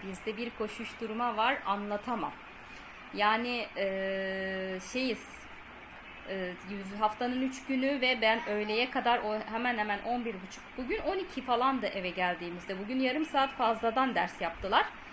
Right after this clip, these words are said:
E, baya orada beklemek de bizi yoruyor. Yani çocuklar çıkıyor, çocuklar çıkınca diyorum ki, "Ya," diyorum, "siz mi yüzüyorsunuz, biz mi yüzüyoruz bilmiyorum, biz de yoruluyoruz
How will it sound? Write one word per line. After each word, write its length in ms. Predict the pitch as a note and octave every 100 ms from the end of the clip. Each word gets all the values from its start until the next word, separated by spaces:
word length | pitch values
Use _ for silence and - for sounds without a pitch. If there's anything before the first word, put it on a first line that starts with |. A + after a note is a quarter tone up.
| - - - -
E, 400 | G3+ G3 F#3+ F#3+ F3 - - - G#3+
baya 280 | A#3+ B3+ -
orada 340 | A3 A3+ C4+
beklemek 480 | B3+ A#3 B3+ D4+ -
de 120 | D#4+
bizi 260 | A#3+ C4+ A#3+
yoruyor. 380 | A#3+ B3 A3+ F#3+ - - - - - - - -
Yani 300 | A3+ C4 -
çocuklar 480 | C#4 D#4+ E4 E4 D#4
çıkıyor, 420 | E4+ - F4+ F#4
çocuklar 440 | D#4 D4+ D4 D#4+ E4+
çıkınca 420 | C#4+ F4 D#4+ D4+
diyorum 300 | E4 E4 E4
ki, 80 | D4
"Ya," 280 | C4+ C4+ C#4
diyorum, 200 | D4 C4+
"siz 160 | - F#4+
mi 120 | G4
yüzüyorsunuz, 680 | D#4 C4 B3+ B3+ C#4+ D#4 A3+
biz 200 | C#4+ D#4
mi 120 | D4
yüzüyoruz 580 | B3 A3+ A#3+ B3 D4 G3+
bilmiyorum, 580 | C#4 D4+ C4 C4 D#4 C4+
biz 180 | C#4+ A#3+
de 60 |
yoruluyoruz 600 | G3 E3 D3+ D#3 D3+ D#3